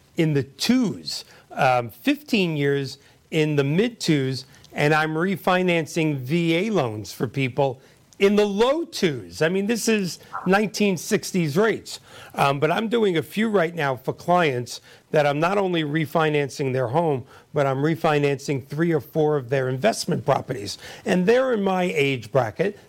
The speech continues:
They're in their mid-sixties to above. Um, and these mortgages are six to seven years old, in the high fours. I'm taking them into the twos and threes.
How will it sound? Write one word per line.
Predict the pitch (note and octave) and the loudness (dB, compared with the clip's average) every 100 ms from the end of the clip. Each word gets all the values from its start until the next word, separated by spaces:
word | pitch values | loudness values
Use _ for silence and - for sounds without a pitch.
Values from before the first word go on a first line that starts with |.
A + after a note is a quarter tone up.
| - | -2
They're | G3+ G#3+ | 2 2
in | G3+ | 2
their | F3+ | 0
mid-sixties | D#3+ D3+ D3 - D#3 - - C3+ A2+ | 0 -2 -2 -4 -4 -4 -4 -2 -2
to | - C3 | 0 0
above. | A2+ B2 G#2+ D#3+ F#3+ - - - - | 0 0 0 -2 -8 -16 -20 -20 -2
Um, | - C3+ C3 C3 B2+ _ _ _ - | 2 2 2 -4 -12 _ _ _ -8
and | D#3 D3 C#3+ D3 D#3+ | -2 0 0 -4 -4
these | F3 D3 | -2 -2
mortgages | E3+ F3 D#3+ C#3+ D#3+ C3+ | 0 0 0 -2 -2 -2
are | C#3 | -4
six | - F#3+ - | -2 -4 -4
to | - D3+ | -8 -6
seven | - E3+ D3+ D3+ | 0 -2 0 0
years | D3 C#3+ C#3 | 0 0 -2
old, | A2+ C#3+ D#3+ - - - | -2 -4 -6 -14 -20 -2
in | G3 F#3+ | 0 2
the | E3+ | 0
high | - E3+ E3 | 0 0 0
fours. | - - E3 B2+ B2+ D#3 - _ _ - | -4 -2 0 0 -2 -4 -10 _ _ -2
I'm | E3+ F3 | 0 0
taking | - D#3+ D#3+ D3+ | -2 -2 -2 0
them | D3 | 2
into | D3 B2 D3 | 0 -2 -4
the | C3 | -4
twos | - E3 D3+ B2+ | -2 -2 0 -2
and | C3+ B2 | -2 -2
threes. | C3 B2 C3 E3 | 0 2 0 -2